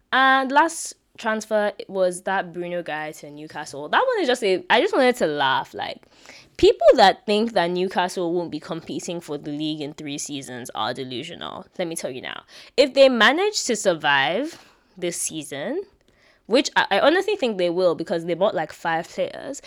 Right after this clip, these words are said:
If they manage to survive, they will be competing for the league in five seasons. Because when you look at the caliber of people that they even brought in this January, they are pretty decent. They are people that could be playing for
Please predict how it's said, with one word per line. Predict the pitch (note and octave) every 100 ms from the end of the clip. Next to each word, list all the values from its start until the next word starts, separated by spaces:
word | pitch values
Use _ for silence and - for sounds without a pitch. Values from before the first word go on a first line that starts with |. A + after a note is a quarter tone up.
| -
If | G#3
they | G3
manage | G3 A#3+ D4+
to | G#3
survive, | F3 D#3+ B2+ E3+ -
they | - F#3
will | F3+
be | E3+
competing | E3+ E3 F3+ F3 D#3+
for | D#3
the | C#3+
league | C#3+ C#3
in |
five | D3+ C3 -
seasons. | - - E2 _ - - -
Because | B3+ D4 C4 B3
when | G#3+ B3+
you | C4+ C#4
look | G#3+ G4+ -
at | - E3+ - -
the | F3+
caliber | - - G3 F3+ F3+ F3+ -
of | E3+
people | - F#3 F#3 F3
that | D3+
they | D#3
even | - F3 F3
brought | E3 E3 D#3+
in | E3+
this | E3 D#3
January, | - D#3+ E3 E3 D3 - G3 G3 - - - -
they | D#4+ F4
are |
pretty | E4 - G4 F#4 F4+ F4
decent. | C#4 D4 - F3+ - - - - - -
They |
are | C#4
people | D4+ F#4+ F#4+ D#4+
that | A3+ A#3
could | A3
be | A3+
playing | G#3+ B3+ A#3 A#3+
for | - G#3 F3+ F#3